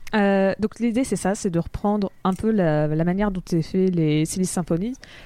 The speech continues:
mais en, en racontant une histoire un peu plus dramati-, enfin, pas dramatique, dans le sens, euh, plus épique, on va dire, avec des proportions beaucoup plus,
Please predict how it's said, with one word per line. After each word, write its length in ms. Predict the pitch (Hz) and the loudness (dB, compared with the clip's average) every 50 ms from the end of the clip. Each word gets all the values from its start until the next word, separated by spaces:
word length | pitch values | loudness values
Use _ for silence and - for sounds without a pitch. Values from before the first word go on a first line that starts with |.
| - - - | -20 -12 -4
mais 260 | - 185 185 190 190 185 | 0 2 2 4 4 4
en, 360 | 185 180 180 180 175 170 170 - - - - - - - - - - | 2 2 2 0 0 -2 -4 -6 -12 -20 -20 -20 -20 -20 -12 -4 -2
en 100 | 185 180 | 0 2
racontant 1000 | 170 180 - - 190 175 - 214 226 220 214 208 202 190 185 180 170 170 165 160 - _ - - | 2 2 0 0 -2 0 0 0 2 2 2 2 2 2 2 2 2 2 0 -2 -4 _ -4 -2
une 120 | 185 180 | 0 0
histoire 240 | 180 - - 214 196 | 0 0 0 0 0
un 40 | 175 | 0
peu 100 | 180 170 | 0 0
plus 100 | - 190 | 0 -2
dramati-, 380 | 185 170 175 170 170 165 - - | 0 0 0 0 0 0 -2 -4
enfin, 120 | - - 170 | -2 -2 0
pas 120 | - 190 | 0 0
dramatique, 600 | 175 170 170 165 175 - - 226 208 - - 208 | -2 0 0 0 -2 0 -2 -2 -2 -2 -2 0
dans 220 | 175 165 160 165 160 | 0 0 0 -2 -2
le 40 | 156 | -2
sens, 360 | - - 175 170 165 - - | -2 -2 -2 -2 -2 -4 -4
euh, 160 | - - 160 143 | -2 -2 -2 -2
plus 220 | - - - 190 - | -4 -4 -2 -2 -2
épique, 340 | 208 - - 202 180 - - | -2 -2 -4 -8 -8 -6 -4
on 40 | 180 | -2
va 160 | 156 143 147 | 0 0 0
dire, 160 | 143 147 147 - - - - - - - - - | 0 -2 -4 -4 -6 -16 -20 -20 -20 -18 -8 -2
avec 120 | - 180 147 | -2 -2 0
des 80 | 170 | 0
proportions 400 | 165 - - 156 - - - 208 | -2 -2 -2 -2 -2 -2 -2 -2
beaucoup 240 | 208 175 165 - 160 | -2 -2 -2 -4 -6
plus, 720 | 151 - 170 170 165 160 160 156 151 147 143 143 143 147 | -6 -2 -2 0 2 2 2 2 2 2 0 0 -2 -4